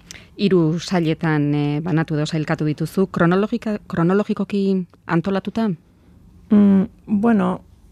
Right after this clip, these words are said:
Speaker 2: badauka, eh, kronologi-, bueno, eh, bilakara historikoarekin, eh, estuki lotuta daude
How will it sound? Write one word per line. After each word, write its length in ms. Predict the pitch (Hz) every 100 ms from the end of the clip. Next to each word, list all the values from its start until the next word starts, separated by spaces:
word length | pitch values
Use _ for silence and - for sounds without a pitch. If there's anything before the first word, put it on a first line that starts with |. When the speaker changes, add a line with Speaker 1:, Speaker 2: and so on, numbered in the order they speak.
| - 196 131 131 -
Speaker 2:
badauka, 1000 | 196 214 220 247 262 285 277 247 180 175 - 190 151 -
eh, 320 | - 165 170 170
kronologi-, 560 | 170 175 190 196 - -
bueno, 360 | 170 147 127 -
eh, 360 | 160 143 135 147 160 - - - -
bilakara 400 | 196 165 180 202
historikoarekin, 1200 | 196 - 196 196 185 185 - 196 220 233 233 226
eh, 380 | 185 151 147 139
estuki 300 | - - 190
lotuta 440 | 208 165 - 160 185
daude 400 | 165 143 151 143